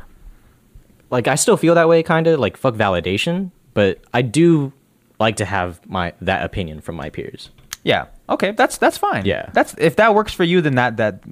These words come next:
Speaker 2: that works for you.
Speaker 1: Yeah, not that it's gonna take away from anything that I'm gonna do.
Speaker 2: Yeah, then
Speaker 1: 'Cause I worked hard at it.
Speaker 2: Right.
Speaker 1: So
Speaker 2: So if that does, I guess if that doesn't take anything away from what you're doing and it doesn't stop you from doing something, then yeah, cool. Get all the validation that you want.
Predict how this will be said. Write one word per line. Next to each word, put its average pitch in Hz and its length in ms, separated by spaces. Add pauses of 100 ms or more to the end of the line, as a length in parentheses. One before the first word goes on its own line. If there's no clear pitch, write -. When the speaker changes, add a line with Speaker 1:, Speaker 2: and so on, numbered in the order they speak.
Speaker 2:
that 113 140
works 104 200
for - 100
you. 82 160
Speaker 1:
Yeah, 151 120
not 135 240
that 123 120
it's 113 100
gonna 107 140
take 101 220
away 90 240
from 92 160
anything 85 260
that 80 100
I'm 78 120
gonna 73 160
do. 85 280
Speaker 2:
Yeah, 87 260 (220)
then 190 180
Speaker 1:
'Cause 85 280 (440)
I 90 80
worked 107 180
hard 202 180
at 80 100
it. 58 140
Speaker 2:
Right. 156 380
Speaker 1:
So - 160
Speaker 2:
So 156 120
if 151 200
that 190 160
does, 190 160
I 151 120
guess 175 200
if 156 100
that 135 160
doesn't 127 240
take 123 220
anything 110 340
away 95 300
from 92 260
what 87 160
you're 90 80
doing 92 340
and 101 120
it 85 100
doesn't 95 720 (320)
stop - 440
you 107 120
from 87 200
doing 98 240
something, 139 420
then 107 280
yeah, 101 300 (100)
cool. 95 200
Get 104 180
all 127 100
the 156 120
validation 139 420
that 110 100
you 117 100
want. 101 220